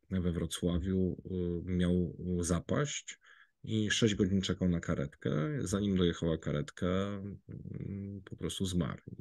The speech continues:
Ile takich przypadków było w skali kraju, trudno mówić, ale mówimy o tysiącach. Więc teraz mamy ten przykład, szanowni państwo, teraz tutaj, e, nasz, e, ekspert, którego cytowaliśmy,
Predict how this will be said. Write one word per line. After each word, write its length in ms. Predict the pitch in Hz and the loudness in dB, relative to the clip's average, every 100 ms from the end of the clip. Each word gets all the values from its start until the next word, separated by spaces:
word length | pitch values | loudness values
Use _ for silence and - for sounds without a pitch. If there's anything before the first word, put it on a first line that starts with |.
| 90 - | -10 -2
Ile 160 | 101 | 0
takich 240 | 101 - - | 0 -2 -4
przypadków 480 | - 95 - 95 | -2 0 0 -2
było 180 | 95 92 | 2 2
w 40 | 92 | 2
skali 280 | - 92 | 2 2
kraju, 560 | 90 92 90 92 92 92 - | 4 4 4 4 2 -4 -4
trudno 320 | 104 92 90 | 2 4 6
mówić, 360 | 87 78 76 | 4 2 0
ale 120 | - 85 | 0 2
mówimy 320 | 90 90 87 | 2 4 4
o 80 | 90 | 2
tysiącach. 760 | 90 - 76 - - - - - - - - - - - _ - | -2 -4 -4 -4 -6 -10 -16 -20 -18 -16 -16 -16 -18 -20 _ -4
Więc 340 | 90 95 - | 2 4 4
teraz 280 | - 131 117 | 6 6 6
mamy 240 | 110 110 107 | 6 6 6
ten 260 | 104 98 | 4 4
przykład, 600 | - 98 - 98 95 - - - - _ _ | 2 0 2 0 0 -6 -12 -14 -20 _ _
szanowni 340 | - 90 90 90 | -2 2 4 4
państwo, 440 | 82 87 - 92 | 4 2 0 0
teraz 360 | 92 85 - - | 2 2 0 -4
tutaj, 500 | - 82 80 78 - 90 | -4 0 0 0 -4 -2
e, 240 | 87 85 - - - - - | -2 -2 -6 -14 -16 -16 -4
nasz, 500 | 95 95 95 - - - 101 | 4 6 6 4 2 -2 -2
e, 160 | 92 - | -2 0
ekspert, 500 | 107 - - 87 - | 2 2 2 0 0
którego 300 | - 90 90 | 0 2 2
cytowaliśmy, 1000 | - - 85 85 80 - 71 76 101 | 2 0 4 4 4 0 -2 -2 -2